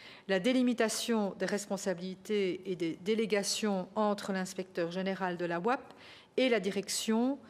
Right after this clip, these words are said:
générale de, la Direction générale de l'aménagement du territoire, du logement, du patrimoine et de l'énergie. L'absence de coordination forte et structurelle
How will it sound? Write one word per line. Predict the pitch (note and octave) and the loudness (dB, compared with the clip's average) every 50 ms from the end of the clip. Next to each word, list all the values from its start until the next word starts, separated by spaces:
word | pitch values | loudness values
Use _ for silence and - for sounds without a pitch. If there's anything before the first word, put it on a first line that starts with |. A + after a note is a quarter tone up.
| - - - - | -20 -20 -16 -8
générale | - - G#3 F#3+ F#3+ F#3 - G3 G#3 A3+ A#3+ A#3+ F#3+ F3 | -2 0 2 2 2 0 2 2 2 2 2 0 -2 0
de, | F#3 A#3 A#3+ A#3+ - - | 2 4 4 4 2 2
la | F#3 F#3+ | -2 -4
Direction | F3 F3 G3 F#3 F#3 - - A#3 | -2 -4 -6 -6 -6 -6 -4 -4
générale | A3 G3 F#3+ F3 F3+ F#3 G#3+ A3 | -2 -2 -4 -4 -2 -2 0 0
de | G#3 F#3+ | 0 0
l'aménagement | F#3+ F#3 G3 G#3 G3+ G3+ G3 G3+ G3 F#3+ | 0 0 0 0 0 0 0 0 -2 -4
du | E3+ F#3 | -4 -4
territoire, | - G3 F3+ F3+ F3+ - - B3 B3 B3+ B3 A#3 | -4 -2 -2 -2 -2 0 0 2 2 2 2 2
du | F#3+ G3 | 0 0
logement, | F3+ F#3+ F#3 F3+ F#3+ G#3+ A#3 B3 C4 C4+ B3+ - - - - - - - | 2 0 0 0 0 0 0 2 0 -2 -4 -6 -12 -20 -20 -20 -10 -6
du | - A3+ | -4 0
patrimoine | A3+ G3 F#3+ - - G3+ F#3+ G#3 A3+ A#3+ B3 A#3+ A3 - | 0 0 -2 0 -4 -2 0 0 0 0 0 -2 -4 -6
et | - F#3+ | -8 -4
de | E3+ G3 | -2 0
l'énergie. | G3+ A#3 A#3 G#3 G3+ F#3+ - - D#3+ - - - - - - - - - - - - - - - | 2 2 4 2 2 0 -2 -6 -8 -8 -12 -16 -20 -20 -20 -20 -20 -18 -16 -16 -16 -10 -2 0
L'absence | F#3+ F#3 F#3+ - - C4 B3+ B3 G3 | 0 2 2 2 2 4 4 4 2
de | G#3 | 0
coordination | G3 - G#3 G3 G3+ F#3+ G3 F#3+ F#3 F#3 - - - F3 E3 | 0 0 0 0 0 0 -2 -2 -2 -4 -6 -6 -8 -8 -8
forte | - - - B3+ B3 B3+ B3 - - - - - | -8 -4 -2 0 0 -2 -4 -12 -12 -14 -12 -8
et | G3 | -8
structurelle | F3 - - - B3+ A3 - - G3+ E3+ F#3+ F3+ G#3 A#3 A#3 - | -8 -8 -6 -6 -6 -6 -6 -8 -8 -6 -4 -2 -2 -2 -4 -4